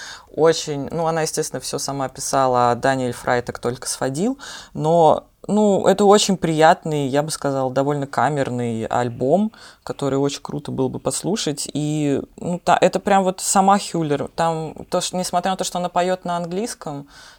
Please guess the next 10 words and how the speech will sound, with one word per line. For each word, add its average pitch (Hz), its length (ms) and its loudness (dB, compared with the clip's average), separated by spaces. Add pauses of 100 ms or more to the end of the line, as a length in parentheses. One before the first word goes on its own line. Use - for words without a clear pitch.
ты 165 80 -10
прям 170 320 -4
слышишь - 560 -6
ее, 143 300 -4
мне 131 200 -8
кажется, 127 400 -8
вот 135 260 -12
ее 143 200 -6
какой-то 143 420 -8
голос 160 560 -6